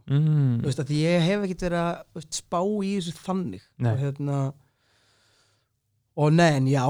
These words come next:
Speaker 2: mína uppáhalds í gegnum tíðina, skilurðu, en,
Speaker 1: Mhm.
Speaker 2: en, en, og maður veit söguna svona, þú veist,
Speaker 1: Já.
Speaker 2: bara í gegnum það sem maður hefur lært í þessum heimildarmyndum, sko.
Speaker 1: Einmitt, bara svona
Speaker 2: En ég er engin, engin rap nörd, sko.
Speaker 1: Nei.
Speaker 2: Ekki þannig.
Speaker 1: En samt alveg svona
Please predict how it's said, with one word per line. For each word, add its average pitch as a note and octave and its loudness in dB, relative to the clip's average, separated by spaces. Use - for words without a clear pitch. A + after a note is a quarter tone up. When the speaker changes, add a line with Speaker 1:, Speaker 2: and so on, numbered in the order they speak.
Speaker 2:
mína F3+ 6
uppáhalds G3+ 0
í G3+ -4
gegnum G3+ 2
tíðina, A#3 0
skilurðu, G#3+ -2
en, - 4
Speaker 1:
Mhm. A#2 2
Speaker 2:
en, E3 -4
en, E3 -4
og D3 -20
maður D#3 -2
veit B2 -2
söguna B2 -2
svona, C3+ -2
þú C#3+ -4
veist, - -14
Speaker 1:
Já. A2+ 0
Speaker 2:
bara C3+ 0
í D3 -8
gegnum D3+ -2
það D3 -4
sem D#3 -4
maður D3+ -2
hefur D#3 -2
lært D#3 -8
í D#3+ -4
þessum D#3 -2
heimildarmyndum, F3 -4
sko. - -20
Speaker 1:
Einmitt, A#2+ 0
bara A2+ 0
svona A2+ 0
Speaker 2:
En C#3 2
ég D3+ -4
er C#3+ 0
engin, D3 0
engin D3 0
rap D#3 -2
nörd, E3 -4
sko. - -10
Speaker 1:
Nei. G#2+ 2
Speaker 2:
Ekki C#3 -10
þannig. D#3 -6
Speaker 1:
En A2+ 6
samt A2 2
alveg A2 4
svona A#2 4